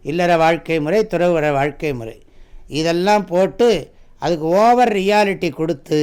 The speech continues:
அதில் இருக்கிற சுக துக்கத்துக்கு முக்கியத்துவம் கொடுக்கக்கூடாது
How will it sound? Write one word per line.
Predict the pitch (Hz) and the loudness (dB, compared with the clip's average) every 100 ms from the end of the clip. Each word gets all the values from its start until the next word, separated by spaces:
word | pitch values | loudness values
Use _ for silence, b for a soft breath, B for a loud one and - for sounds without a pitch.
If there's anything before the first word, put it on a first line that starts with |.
| 147 147 143 b b b | 2 0 -4 b b b
அதில் | 151 196 | 0 2
இருக்கிற | 208 208 214 214 | 2 0 0 -2
சுக | - 175 202 | -2 -2 -2
துக்கத்துக்கு | 190 - 180 180 180 190 | -2 -4 -4 -4 -8 -6
முக்கியத்துவம் | 160 139 - 190 190 165 | -6 -6 -4 -4 -4 -6
கொடுக்கக்கூடாது | 139 139 170 180 147 143 135 117 131 131 - | -4 -4 -4 -6 -4 -2 0 -2 -4 -6 -10